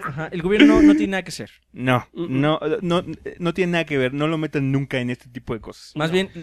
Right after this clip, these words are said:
Speaker 1: quizás es por qué no hay una corporación que haya volteado a ver y ha tratado de hacerlo rentable, quizás. Bueno, esa es otra, esa es una pregunta más exacta,
Speaker 3: <clears throat>
Speaker 1: voy a
Speaker 3: Sí.
Speaker 1: decir.
Speaker 2: Sí,
Speaker 3: Ujú.
Speaker 2: sí, sí, por favor, no piensen ya deportes y gobierno. Ese es, ese es quizás el mayor problema que tiene el deporte mexicano,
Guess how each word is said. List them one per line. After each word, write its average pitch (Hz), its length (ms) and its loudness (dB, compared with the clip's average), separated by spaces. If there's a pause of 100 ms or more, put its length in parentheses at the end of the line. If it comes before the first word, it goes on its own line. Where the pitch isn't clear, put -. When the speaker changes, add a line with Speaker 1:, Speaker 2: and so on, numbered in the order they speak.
(160)
Speaker 1:
quizás 202 380 -2
es 196 120 -8
por 156 180 -4
qué 185 140 -2
no 220 100 -4
hay 220 120 -2
una 220 180 -4
corporación 185 640 -4
que 180 100 -6
haya 170 80 -2
volteado 175 400 -2
a 170 60 -2
ver 175 260 -2
y 139 160 -6
ha 135 140 -2
tratado 151 540 -4
de 135 100 -6
hacerlo 139 560 -6 (600)
rentable, 131 520 -4
quizás. 247 360 -6
Bueno, 123 280 -10
esa 117 160 -10
es 135 120 -8
otra, 139 240 -4
esa 127 160 -6
es 196 100 -6
una 160 140 -4
pregunta 117 300 -10
más 127 320 -8 (840)
exacta, 196 840 -2
Speaker 3:
<clears throat> - 60 -18
Speaker 1:
voy 131 180 -8
a 120 60 -12
Speaker 3:
Sí. 131 140 -10
Speaker 1:
decir. - 40 -16 (260)
Speaker 2:
Sí, 147 200 -2
Speaker 3:
Ujú. 113 80 -2
Speaker 2:
sí, 123 80 -4
sí, 120 120 -4
por 120 160 -6
favor, 139 180 -2
no 151 140 -2
piensen 139 400 -4
ya 123 160 0
deportes 117 460 -6
y 110 60 -6
gobierno. 120 420 -6
Ese 120 200 -6
es, 113 140 -8
ese 143 160 -8
es 143 80 -12
quizás 165 300 -12
el 175 100 -8
mayor 151 240 -6
problema 151 280 -4
que 127 100 -10
tiene 135 160 -6
el 131 80 -6
deporte 123 320 -8
mexicano, - 440 -14